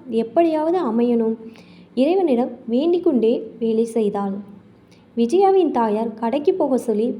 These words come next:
பையன் சுரேஷை அழைத்தாள். பேக்கரியில் போய் ஸ்வீட் வாங்கிட்டு வர சொல்லி அவ அம்மா சுரேஷிடம்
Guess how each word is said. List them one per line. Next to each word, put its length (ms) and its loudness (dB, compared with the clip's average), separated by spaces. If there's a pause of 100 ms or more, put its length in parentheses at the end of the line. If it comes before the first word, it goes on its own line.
(140)
பையன் 400 2
சுரேஷை 360 2
அழைத்தாள். 560 0 (920)
பேக்கரியில் 500 4
போய் 180 4
ஸ்வீட் 360 -2
வாங்கிட்டு 400 -2
வர 220 -2
சொல்லி 440 -2 (380)
அவ 200 0
அம்மா 300 0 (100)
சுரேஷிடம் 580 0